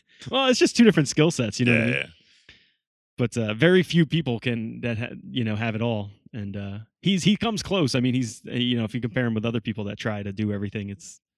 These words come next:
Speaker 1: it's not like he's complete shit.
Speaker 2: Mm-hmm.
Speaker 1: But, uh,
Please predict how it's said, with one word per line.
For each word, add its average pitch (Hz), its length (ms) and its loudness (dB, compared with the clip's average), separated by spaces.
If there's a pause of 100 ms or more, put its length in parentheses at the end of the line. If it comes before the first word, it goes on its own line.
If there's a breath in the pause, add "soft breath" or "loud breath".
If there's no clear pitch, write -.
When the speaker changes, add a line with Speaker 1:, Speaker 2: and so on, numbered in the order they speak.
(120)
Speaker 1:
it's - 60 -20
not 127 100 0
like 107 120 -4
he's 101 120 -10
complete - 320 -8
shit. 104 260 -6 (300)
Speaker 2:
Mm-hmm. 71 360 -14 (160)
Speaker 1:
But, - 200 -10
uh, 95 220 -10